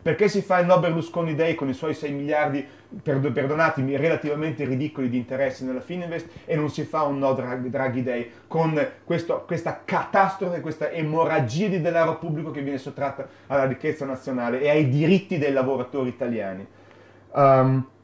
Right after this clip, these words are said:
se poi aggiungo al, al danno delle mafie, ehm, eh, delle mafie internazionali, delle mafie in doppio petto blu, e, e quello che altri gruppi di potere descritti nei miei video precedenti hanno fatto e fanno direttamente sulla vita dei cittadini,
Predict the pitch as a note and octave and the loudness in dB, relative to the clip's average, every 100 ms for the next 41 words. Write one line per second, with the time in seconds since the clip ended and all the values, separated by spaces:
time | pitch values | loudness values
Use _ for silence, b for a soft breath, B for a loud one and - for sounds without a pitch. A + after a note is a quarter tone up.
0 | - - - - - - - D3+ F#3+ A3+ | -20 -20 -20 -20 -20 -14 0 4 8 10
1 | D3+ F#3+ F#3 C#3+ B2+ B2 C#3 C#3+ C#3+ C3+ | 10 8 6 6 4 6 4 6 4 4
2 | C3+ B2+ E3+ G3+ G#3+ E3+ D3 C#3 D#3+ D#3+ | 2 4 6 6 6 2 2 2 2 0
3 | - D3+ D3+ D3+ - A#2+ A#2 A2+ A2 G#2+ | -2 0 0 -2 -4 0 2 2 0 -4
4 | G#2+ G#2 G#2 G#2 A2+ A#2+ A2+ A2 B2 B2 | -4 -6 -6 -8 -6 -2 0 0 -2 0
5 | C3 D3+ - C#3+ C#3 D3 B2+ B2+ B2+ - | 0 0 -2 -4 -4 -4 -4 -4 -4 -6
6 | C3 D#3+ C3 G#2 G#2+ A#2+ C3+ C3 B2+ B2 | -2 0 0 0 -4 -6 -6 -6 -6 -6
7 | C#3 C#3 D3+ D3 B B B B C3 C3 | -6 -4 0 -2 B B B B 0 0
8 | C3+ B2+ - G3+ G3 - F3+ F3 - - | 0 -2 6 6 6 2 0 0 -2 -10
9 | - D#3 G3+ G3+ D#3+ C#3+ D#3 F3+ E3 C#3+ | -6 0 4 4 4 2 4 2 0 -4
10 | - C3+ E3 E3 C#3+ C3 - D#3+ D3 C3+ | -2 -4 0 0 0 -4 -4 -6 -4 -4
11 | B2+ B2+ D3 C3+ B2+ - C#3 D3+ B2+ C3+ | -2 -2 -2 -4 -6 -6 -4 -2 -2 -6
12 | D3+ C#3 C3 F3 F#3 - C#3+ - F#3+ E3 | -4 -4 -4 -2 -2 -2 -8 2 2 4
13 | C#3+ B2+ C3 D3 D#3 - B2+ C#3 D3 C3 | 0 -2 -2 -6 -8 -8 -6 -6 -6 -8
14 | C#3 C#3 C#3+ D#3+ | -8 -8 -6 -4